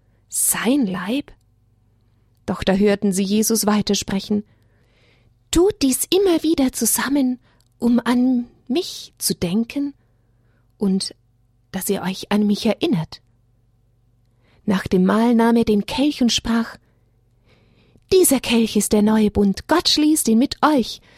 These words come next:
und mit allen Menschen, die daraus trinken. Es ist mein Blut. Für euch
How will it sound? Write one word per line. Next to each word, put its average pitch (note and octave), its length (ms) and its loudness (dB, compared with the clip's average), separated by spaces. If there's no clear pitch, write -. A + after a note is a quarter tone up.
und B3 80 6
mit C#4 260 2
allen E4 280 4
Menschen, C#4 340 2
die G#3 100 0
daraus A3+ 380 2
trinken. B3 500 0
Es - 180 4
ist - 200 0
mein D4 260 4
Blut. C4+ 460 0
Für - 280 2
euch - 440 -2